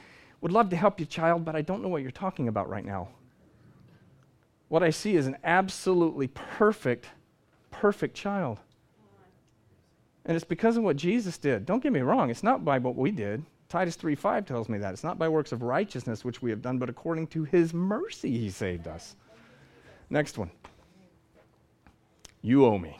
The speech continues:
<laughs> Now, I'm, what am I doing here? I'm just saying, let's just think for a minute. Are these men-, types, maybe it doesn't look like that, but are these types of mental pictures we carry around in our head?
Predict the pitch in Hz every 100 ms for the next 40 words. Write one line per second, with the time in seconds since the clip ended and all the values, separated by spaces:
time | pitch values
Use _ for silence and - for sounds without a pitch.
0 | - - - - - - - - - 294
1 | 269 247 - - - 190 - 175 - -
2 | - - - - 139 - - 214 - 233
3 | 240 202 220 - 240 202 190 170 165 233
4 | 170 151 139 - 180 - - - 190 196
5 | 240 196 196 302 311 247 208 208 175 160
6 | 202 285 285 233 311 - - - 208 139
7 | 156 143 160 185 180 240 202 226 220 -
8 | 208 240 220 196 202 226 214 214 190 196
9 | 190 175 196 196 175 160 185 - 214 196
10 | - 160 165 151 143 160 170 156 131 -
11 | 156 156 147 151 139 123 135